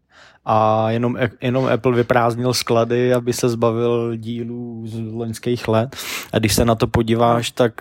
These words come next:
zdatně konkuruje dražším iPhoneům ve vlastních řadách a velmi zdatně konkuruje plus minus stejně drahým Androidům, protože když vedle sebe postavíš právě ten Pixel čtyři A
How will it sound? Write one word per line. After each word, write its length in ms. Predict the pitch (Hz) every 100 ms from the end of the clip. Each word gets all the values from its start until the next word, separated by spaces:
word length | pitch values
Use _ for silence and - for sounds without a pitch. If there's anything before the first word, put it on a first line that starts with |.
| -
zdatně 380 | 113 113 113 127
konkuruje 760 | 127 120 113 127 131 131 98 92
dražším 480 | 101 95 - 120 110
iPhoneům 580 | 110 - 120 123 139 139
ve 100 | 120
vlastních 420 | 110 - 123 120
řadách 560 | 120 110 110 113 - - - - - -
a 60 | 113
velmi 260 | 113 117
zdatně 340 | 110 110 - 110
konkuruje 960 | 117 110 - 117 117 117 117 113 110 107
plus 240 | 127 110
minus 320 | 120 113 113 110
stejně 320 | 120 113 113
drahým 340 | 110 101 120
Androidům, 640 | 107 104 110 107 113 113 113 - - -
protože 360 | - 107 113 110
když 160 | 110 110
vedle 260 | 110 113
sebe 260 | - 107 113
postavíš 640 | 113 - - 110 113 107
právě 340 | - 110 107 110
ten 520 | 113 110 107 98 95 -
Pixel 340 | 104 - 113
čtyři 380 | 107 - 110 117
A 320 | 110 107 110